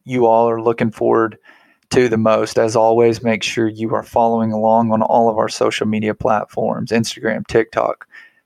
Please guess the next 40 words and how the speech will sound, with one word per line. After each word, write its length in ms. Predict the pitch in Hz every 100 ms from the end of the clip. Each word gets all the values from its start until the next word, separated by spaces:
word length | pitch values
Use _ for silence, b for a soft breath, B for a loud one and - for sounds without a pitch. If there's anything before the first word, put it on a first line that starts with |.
| _
Facebook, 580 | 117 113 - - 110 -
both 160 | 117 117
the 100 | 110
Facebook 580 | 113 113 - 110 107 -
page 340 | 110 113 113
and 200 | - 117
the 60 | 113
closed 380 | - 113 110 -
Facebook 420 | 110 110 107 -
group, 280 | 113 107 -
Dive 240 | 110 107
Ball 140 | 113 110
Ministries 580 | 113 113 - 110 107 - B B B _
forum 320 | - 113 113 104
and 180 | 120
fan 300 | - 110 107
page. 400 | 107 107 101 117
Don't 180 | 117 110
forget 260 | - 117 120
about 240 | 117 113
our 100 | 113
YouTube 440 | 113 131 127 120 113
channel. 380 | 113 110 110
We 120 | 117 117
have 280 | 117 113
a 120 | 113 110
new 240 | 120 131
series 480 | - 123 123 123 - B B B -
called 220 | 117 113 -
Field 300 | 120 117 -
Facts 300 | 110 110 -
with 120 | -
Forrest 540 | - 131 131 123 - -
that 300 | 117 117 - _ _
is 160 | - 120
so 400 | - - 139 143
informative. 640 | 120 - 120 117 113 113
I 60 | 85 -
promise 480 | - 127 127 120
you 120 | -